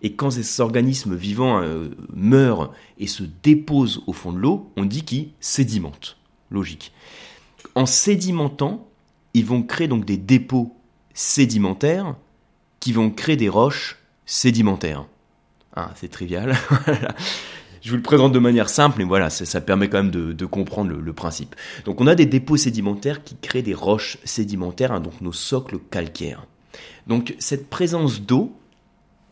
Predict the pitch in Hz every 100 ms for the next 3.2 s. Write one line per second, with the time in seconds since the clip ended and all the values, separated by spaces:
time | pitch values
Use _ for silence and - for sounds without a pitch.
0 | - 120 123 131 170 156 110 120 127 156
1 | 104 101 101 131 - 143 127 95 82 76
2 | - - - 85 - - 127 120 135 147
3 | - -